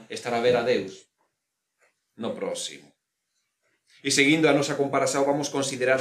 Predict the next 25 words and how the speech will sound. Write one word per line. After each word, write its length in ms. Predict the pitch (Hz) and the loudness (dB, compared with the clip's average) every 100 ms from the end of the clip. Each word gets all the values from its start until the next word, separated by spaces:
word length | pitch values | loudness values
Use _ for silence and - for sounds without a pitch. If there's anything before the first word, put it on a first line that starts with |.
| 131 - - | -2 -10 -6
cada 240 | 143 147 | -2 0
membro, 400 | 135 139 120 - | 2 2 0 -4
cuánta 320 | - 170 170 156 | 0 2 2 2
diversidade 800 | 143 135 - 135 135 117 - - _ _ _ _ _ _ | 2 2 0 2 2 2 -2 -10 _ _ _ _ _ _
há 80 | 123 | -2
no 160 | 135 | 0
corpo. 400 | - 95 87 - _ _ _ _ _ _ - | -2 -6 -10 -16 _ _ _ _ _ _ -6
E 80 | 123 | -2
de 80 | |
tau 160 | 127 156 | 2 2
diversas 400 | 143 120 135 - | 4 2 2 0
condis-, 480 | - 143 143 - - | -4 -4 -4 -6 -8
condições. 880 | 131 131 131 104 87 82 - - _ _ _ _ _ | -4 -2 -4 -6 -10 -12 -18 -20 _ _ _ _ _
Sí. 240 | - 196 190 - _ _ _ _ _ _ _ _ _ _ _ _ _ | -12 -10 -10 -14 _ _ _ _ _ _ _ _ _ _ _ _ _
Os 80 | - | -4
ollos, 560 | 139 - - - - _ | -2 -2 -6 -20 -20 _
os 160 | - - | -20 -12
pés, 400 | 156 120 - - _ _ | -8 -8 -10 -20 _ _
as 160 | - - | -16 -8
maus. 480 | 185 156 - - - _ _ _ _ _ _ - | -4 -4 -6 -16 -20 _ _ _ _ _ _ -2
Cada 160 | 151 165 | 2 4
un 160 | 170 | 4
ten 320 | 160 160 165 | 2 2 0
un 240 | - 170 151 | -4 -4 0
cargo 400 | 156 165 147 | 4 4 4